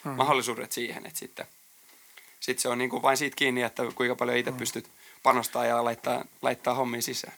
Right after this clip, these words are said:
Speaker 1: Kyllä, tää on niinku semmonen, semmonenkin, kun itekin on todistellut aina kaikille ja yrittänyt sanoa, että kyllä tää kuulkaa ajan kanssa, kun tätä, mitä täällä tehdään täällä taustalla, niin se tulee joskus näkymään. Ja, ja se näkyy. Me ollaan nyt aika lähellä sitä, että rupeaa näkymään.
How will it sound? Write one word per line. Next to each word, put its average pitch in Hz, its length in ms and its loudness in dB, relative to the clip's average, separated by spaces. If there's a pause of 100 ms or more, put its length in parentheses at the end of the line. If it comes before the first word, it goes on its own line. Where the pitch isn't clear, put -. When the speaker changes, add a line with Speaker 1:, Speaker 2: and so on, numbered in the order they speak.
Speaker 1:
Kyllä, 156 300 -2
tää 202 120 8
on 208 60 6
niinku 226 160 2
semmonen, 214 460 2 (120)
semmonenkin, 190 440 0
kun 175 200 -8 (240)
itekin 196 440 2
on 156 220 -4
todistellut 165 640 0 (100)
aina 165 200 4
kaikille 151 500 2
ja 143 100 0
yrittänyt 151 300 -6
sanoa, 160 160 -4
että - 120 -10
kyllä 175 160 -2
tää 202 200 2
kuulkaa 175 340 -4
ajan 190 220 0
kanssa, 156 200 -4
kun 139 100 -8
tätä, 170 220 0
mitä 160 180 -2
täällä 151 240 -2
tehdään 156 400 -2
täällä 131 180 -4
taustalla, 143 420 2
niin 120 60 -8
se - 80 -8
tulee 143 260 0
joskus 139 400 -2
näkymään. 120 520 -4 (680)
Ja, 135 260 0
ja 147 60 -4
se 135 120 -2
näkyy. 139 340 4 (340)
Me 156 80 2
ollaan 190 160 6
nyt 226 180 2
aika 196 220 4
lähellä 147 300 -4
sitä, 151 200 -2
että 135 140 -6
rupeaa 143 240 -2
näkymään. 143 460 -2